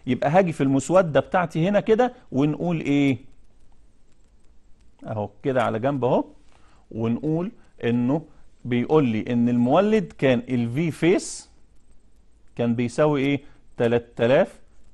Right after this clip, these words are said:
تمنمية وعشرة. تمام؟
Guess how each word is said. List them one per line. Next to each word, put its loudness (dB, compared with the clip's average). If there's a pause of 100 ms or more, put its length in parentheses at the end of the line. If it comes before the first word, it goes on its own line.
تمنمية 0 (1800)
وعشرة. 2 (2000)
تمام؟ 4